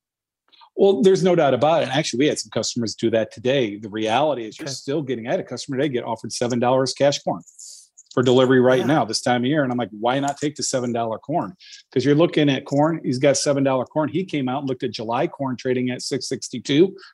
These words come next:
Speaker 1: There's not a lot of carry in the market. It's actually inverted market. He said, "I'm gonna sell that cash grain. I'm gonna buy an option strategy in case this weather stays dry." He is in the Western Corn Belt, where we know it's very, very dry. But the reality is he chose to take the bird in the hand, because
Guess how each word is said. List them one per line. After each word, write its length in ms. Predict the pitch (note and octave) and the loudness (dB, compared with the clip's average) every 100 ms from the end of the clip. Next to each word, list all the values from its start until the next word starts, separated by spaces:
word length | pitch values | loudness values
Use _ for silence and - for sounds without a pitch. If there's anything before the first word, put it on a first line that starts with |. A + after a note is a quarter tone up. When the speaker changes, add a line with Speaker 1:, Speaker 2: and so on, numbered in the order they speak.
| - | -2
Speaker 1:
There's 160 | A#2 | 2
not 220 | B2 C3+ | 4 6
a 60 | C#3+ | 6
lot 180 | C#3+ B2+ | 6 2
of 80 | B2+ | 0
carry 300 | C3+ C3+ C#3 | -2 0 0
in 80 | |
the 80 | B2+ | -2
market. 280 | B2 D#3+ B2 | -4 -6 -6
It's 120 | A2+ | -6
actually 340 | C#3 - B2+ B2+ | -6 -4 -6 -6
inverted 480 | C3+ D3+ C#3 C#3 B2 | -6 -4 -2 -2 -2
market. 260 | C3 D3 G3 | -4 -4 -6
He 80 | |
said, 220 | B2+ C3+ B2 _ _ _ _ | -4 -8 -10 _ _ _ _
"I'm 100 | B2 | -2
gonna 180 | C#3+ C3 | 2 2
sell 300 | B2 D3 D3 | 2 4 6
that 200 | C#3+ C3+ | 4 0
cash 260 | - C#3+ C#3+ | -2 -4 -4
grain. 240 | E3 F#3 | -8 -8
I'm 100 | D3 | -6
gonna 180 | C3+ C3+ | -4 -2
buy 280 | A#2 C3+ C3+ | 0 2 4
an 120 | B2+ | 2
option 340 | B2+ B2+ - C#3+ | 0 -4 -6 -6
strategy 500 | - C#3 C#3+ D3+ D3 | 2 4 4 0 -2
in 80 | |
case 320 | - - - - | -2 -2 -2 -4
this 180 | C#3+ | -6
weather 300 | B2 A#2 C3 | -4 -2 -2
stays 480 | B2+ - C3 C3 C3 - _ _ | -4 -2 0 0 -4 -12 _ _
dry." 320 | B2+ F#3 G3 | 0 0 0
He 280 | F#3 C#3+ C#3+ | -4 0 2
is 200 | C#3 A#2+ | 2 0
in 60 | B2+ | -6
the 60 | |
Western 420 | G#2+ B2 - B2+ A2+ | -4 -6 -6 -10 0
Corn 220 | D#3 D3+ | 2 4
Belt, 240 | E3 D#3 | 2 2
where 120 | C3 | -2
we 140 | A#2 A2+ | -2 -6
know 240 | A2+ D3+ | -2 -2
it's 100 | B2+ | -2
very, 260 | - A#2+ A2+ | -4 -4 -4
very 220 | A#2 A2+ | -4 -6
dry. 420 | - G#2 A#2 F#3+ - - - _ - | -6 -2 -2 -2 -6 -20 -20 _ -2
But 140 | D3 | 0
the 80 | C3+ | 2
reality 640 | C3+ C#3 D3 F3+ F3 C#3 | 4 6 6 6 4 2
is 140 | C#3 C#3+ | -2 -4
he 100 | D#3+ | -8
chose 280 | - D3+ D3+ | -4 -4 -4
to 80 | |
take 200 | C#3+ D3 C#3 | -6 -8 -8
the 40 | |
bird 340 | A#2 C3 C3+ | -2 2 2
in 120 | C#3+ C#3+ | 2 0
the 100 | C#3 | -4
hand, 360 | D3+ G3+ A2+ | -6 -6 -4
because 520 | - - B2+ B2+ - | -4 0 0 0 -2